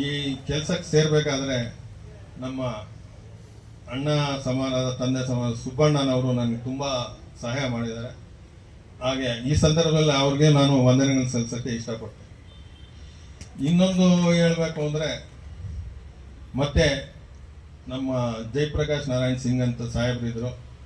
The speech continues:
ಅವರು ಸಹಾಯಕ ನಿರ್ದೇಶಕರು ನಿವೃತ್ತಿಯಾಗಿ ಅವರು ಮರಣ ಹೊಂದಿರ್ತಾರೆ. ನನಗೆ ಬೇರೆ ಎಲ್ಲೋ ಕೆಲಸಕ್ಕೆ ಅಪಾಯಿಂಟ್ಮೆಂಟ್ ಆಗಿತ್ತು.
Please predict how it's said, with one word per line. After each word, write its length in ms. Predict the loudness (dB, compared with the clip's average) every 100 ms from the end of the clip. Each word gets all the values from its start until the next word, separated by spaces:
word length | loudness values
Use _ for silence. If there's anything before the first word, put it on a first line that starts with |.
| -12
ಅವರು 300 | -8 -6 -6
ಸಹಾಯಕ 360 | -6 -4 -2 -2
ನಿರ್ದೇಶಕರು 600 | -4 -4 -6 -4 -6 -4
ನಿವೃತ್ತಿಯಾಗಿ 960 | -2 -2 -2 -2 -2 -2 -2 -4 -8 -16 -20 -10
ಅವರು 480 | -2 0 0 -2 -6 -10 -4
ಮರಣ 200 | 0 2
ಹೊಂದಿರ್ತಾರೆ. 760 | 4 4 2 0 -4 -6 -6 -10 -16 -20 -20 -20 -8
ನನಗೆ 640 | -2 0 2 0 -2 -6 -14 -18 -20 -16 -4
ಬೇರೆ 360 | 2 4 6
ಎಲ್ಲೋ 300 | 6 6 6 4
ಕೆಲಸಕ್ಕೆ 840 | 2 0 2 0 0 -2 0 0 -2
ಅಪಾಯಿಂಟ್ಮೆಂಟ್ 560 | 0 0 0 0 -2
ಆಗಿತ್ತು. 520 | -2 -2 -2 -6 -10